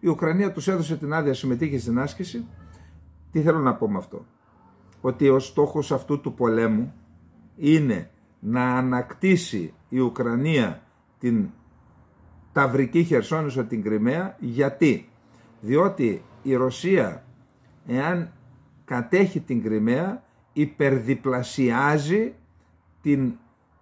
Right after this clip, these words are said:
επιρροή που ασκεί και την αόζ της στον Εύξηνο Πόντο. Υπερδιπλασιάζει. Και γι' αυτό λέγαμε ότι το Φιδονήσι ήταν τεράστιας σημασίας. Άρα, αν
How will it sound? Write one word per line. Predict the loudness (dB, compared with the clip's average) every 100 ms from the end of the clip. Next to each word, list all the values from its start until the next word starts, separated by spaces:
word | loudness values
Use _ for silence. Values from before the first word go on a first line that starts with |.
| -2
επιρροή | -2 2 4 6 4 4
που | 0 -2
ασκεί | -2 -4 -2 0 0 -2 -12 _
και | -6
την | -2 0 0
αόζ | 2 4 2 0
της | -2 -2 -4 -18 _ _
στον | -10 -4 0
Εύξηνο | -2 -2 0 0
Πόντο. | 2 0 0 -4 -4
Υπερδιπλασιάζει. | -6 0 2 2 0 -2 -2 -4 0 2 4 4 0 -8 -16 _ _ _ _ _ _ _
Και | -6
γι' | -4 -2
αυτό | -4 0
λέγαμε | 4 4 4 2 0
ότι | -4
το | -4 -4
Φιδονήσι | -2 -2 0 0 -2 -2 0
ήταν | -2 -2 -2
τεράστιας | 0 0 -2 -2 -4 -4
σημασίας. | -4 -4 -2 -4 -4 -8 -20 _ -20 _
Άρα, | -4 0 2
αν | 2 2 0 -2